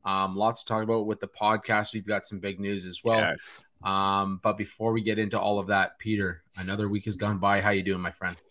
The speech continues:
Speaker 2: Doing great, and we were talking off, uh, the air before we got on. What was the last time we did a Sunday morning podcast? This was, like, the first, like, you know,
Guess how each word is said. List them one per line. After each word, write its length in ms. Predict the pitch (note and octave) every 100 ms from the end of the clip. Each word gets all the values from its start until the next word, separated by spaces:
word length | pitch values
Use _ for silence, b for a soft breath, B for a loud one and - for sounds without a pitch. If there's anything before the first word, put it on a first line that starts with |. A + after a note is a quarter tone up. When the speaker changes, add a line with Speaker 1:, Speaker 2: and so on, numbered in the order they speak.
| b b b b - -
Speaker 2:
Doing 320 | B2 E3 D#3+
great, 300 | A2 A2+ C3+
and 180 | G#2+ A2
we 120 | A#2+
were 100 | A#2+
talking 400 | - - C#3 G#2+
off, 340 | F#2+ G2+ -
uh, 180 | G2+ F#2+
the 200 | F2+ F#2+
air 80 | G#2
before 280 | F#2 - F#2+
we 180 | F#2+ E2+
got 280 | F#2 E2+
on. 380 | E2+ F#2+ F#2+ F2
What 120 | F2+
was 140 | C3 D#3+
the 100 | D#3+
last 380 | G2 G2 A2 -
time 180 | F#2+
we 80 | G2
did 300 | F#2 - G2
a 60 | F2+
Sunday 400 | - F#2 F#2+ F#2+
morning 340 | F2 F#2 E2+
podcast? 560 | - D#2 D#2+ F2+ C2 -
This 160 | G#2+
was, 100 | C3
like, 300 | A#2 A2+ G#2
the 100 | F#2+
first, 560 | E2+ - - F#2+ G#2 -
like, 320 | G2 F#2 -
you 80 | G2
know, 360 | F2 E2+ E2+